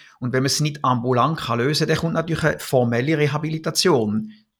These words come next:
ins Spiel. Das ist ganz wichtig. Da kommen die multimodalen Ansätze, äh, wo ganz eine grosse Rolle spielen. Auch mentale Techniken, Psychologie, mentale Techniken für Schmerzdistanzierung, äh, Entspannungstechniken,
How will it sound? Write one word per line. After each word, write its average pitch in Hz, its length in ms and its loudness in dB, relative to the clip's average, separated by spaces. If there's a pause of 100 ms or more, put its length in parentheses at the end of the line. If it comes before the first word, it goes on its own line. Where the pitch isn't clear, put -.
(160)
ins 143 160 -2
Spiel. 107 300 -2
Das 147 100 4
ist 160 140 0
ganz 156 280 0
wichtig. - 380 -4
Da 147 60 -4
kommen 131 240 -2 (300)
die 139 80 0
multimodalen 143 720 0
Ansätze, 135 600 -2 (280)
äh, 123 420 -2
wo 127 100 -6
ganz 147 260 -2
eine 127 80 -4
grosse 147 260 -4
Rolle 131 200 0
spielen. 131 260 -2
Auch 143 140 4
mentale 135 600 0
Techniken, 117 680 -4 (380)
Psychologie, 139 680 -2
mentale 117 540 0
Techniken 123 680 -4
für 110 120 -8
Schmerzdistanzierung, 123 1160 -4 (380)
äh, 117 540 -2 (360)
Entspannungstechniken, 120 1300 0